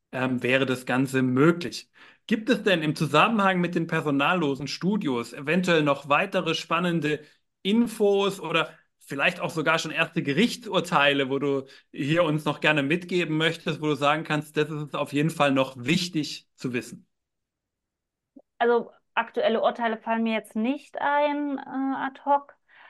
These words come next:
Speaker 2: Was vielleicht noch interessant zu wissen ist, ähm, dass es auch für Fake-Kameras keine Ausnahmen gibt. Also die Gerichte haben auch für Fake-Kameras, also für Kamera-Attrapp-, äh, Attrappen entsch-, entschieden, dass dadurch ein Eindruck der Überwachung entsteht.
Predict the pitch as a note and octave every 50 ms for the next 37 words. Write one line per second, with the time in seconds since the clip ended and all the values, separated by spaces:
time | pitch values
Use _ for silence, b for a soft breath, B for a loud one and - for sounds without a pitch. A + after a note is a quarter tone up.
0 | b b b b _ _ _ - F#3+ F#3 A#3 - - - B3 A#3+ B3 B3+ B3+ -
1 | - A3 - G#3 G#3 - - C#4+ D#4+ - - G#3 F3 G#3 G#3+ - - B3 - -
2 | B3 C#4+ C#4 - - - - _ - G#3+ A3+ A#3 A#3 A3+ A#3 A#3 A3+ A3 G#3+ A3
3 | A#3+ A3+ A3 - - G#3 G#3+ - - A3 G#3 - - B3+ C4 C4 - G3+ F#3 F3
4 | E3 D#3+ D#3+ D#3 D#3 - - - F3+ E3+ E3 - - A3 A3+ - F3 D#3 D3 D3
5 | D3+ D3 - - _ - - - E3+ E3+ F#3+ F#3+ F3+ F3+ b b b b b b
6 | b _ _ _ _ - A3 G#3+ G#3 G3+ C4+ C4+ C4+ D4 C4 A#3+ A#3 A3+ - -
7 | G#3 - - - F#3 - - A3 A3+ C4 C4 - - C#4+ C4+ C4+ C#4 C4+ C4+ C4+
8 | C4 C4+ C4+ C#4 C#4 - - G#3 G#3 G#3 G#3 G3+ G3+ - G3+ G#3 G#3 F#3+ F#3+ -
9 | - - - - - - G#3+ - - - - - - - F3+ - - - A3 A#3
10 | - C#4 C4+ B3+ C4 - A#3+ A#3 A#3 A3+ - - - - A3+ A3+ A3 A3 - -
11 | A#3 A#3+ A#3+ A#3 A3 F#3+ G3 - - G#3+ G3 G3+ G3 G#3+ G#3 - - - _ _
12 | _ _ _ - F#3 G#3 G#3 G3+ G#3 - G3 F#3+ F#3+ - - F3 F#3 G#3 A3 A3
13 | - G#3+ G3+ G#3 G#3+ F3 F3+ F#3 F3 F3 E3+ E3 - F#3+ E3+ - - D#3 - -
14 | - - - - - _